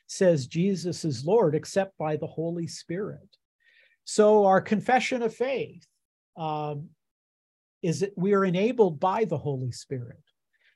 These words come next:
The Father is enabling us, we're told, uh, in John six. So the idea of faith being a gift, uh, is, is a very important part of it. And, and then lastly, Hebrews twelve two, uh,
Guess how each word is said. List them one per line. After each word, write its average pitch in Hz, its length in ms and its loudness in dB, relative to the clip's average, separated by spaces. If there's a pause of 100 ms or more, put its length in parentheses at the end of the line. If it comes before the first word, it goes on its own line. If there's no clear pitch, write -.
The 165 80 -2
Father 196 560 4
is 165 260 0
enabling 170 760 0
us, - 500 -12 (100)
we're 147 200 -2
told, 143 560 0 (140)
uh, 143 340 -6 (100)
in 151 200 -2
John 139 360 -2
six. - 560 -6 (420)
So 220 300 8
the 202 220 4
idea 247 440 4
of 160 280 2
faith 220 440 0
being 202 340 0
a 170 60 0
gift, 143 540 -2 (340)
uh, 147 320 -4
is, 156 380 -4
is 147 160 -4
a 151 60 -2
very 165 300 0
important 147 540 -4
part 143 240 -2
of 131 120 -4
it. 214 140 -4 (420)
And, 180 160 -2 (100)
and 185 100 0
then 220 140 4
lastly, 214 480 6
Hebrews 202 440 0
twelve 180 360 2
two, 180 500 2 (320)
uh, 160 320 -4